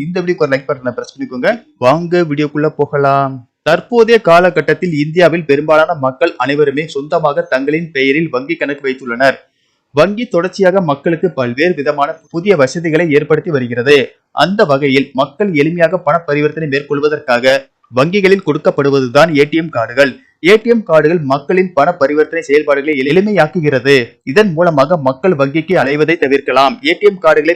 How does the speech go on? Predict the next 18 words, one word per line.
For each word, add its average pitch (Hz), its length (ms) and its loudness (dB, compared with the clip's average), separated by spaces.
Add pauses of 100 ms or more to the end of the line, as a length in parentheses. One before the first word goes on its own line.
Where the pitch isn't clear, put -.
பயன்படுத்தி 143 480 -2 (320)
பொதுமக்கள் 196 500 0
ஏ 160 140 2
டி 185 80 2
எம்களில் 139 360 0
இருபத்தி 185 300 -2
நான்கு 165 260 -2
மணி 131 220 -2
நேரமும் 123 340 0 (200)
பணம் 160 240 -2
பெற 156 200 2
முடியும். 123 400 0 (340)
இந்நிலையில் 185 460 2
ஏ 160 120 2
டி 185 100 2
எம் 160 100 -2
கார்டு 151 220 2
வழங்கப்பட்டவுடன் 143 680 0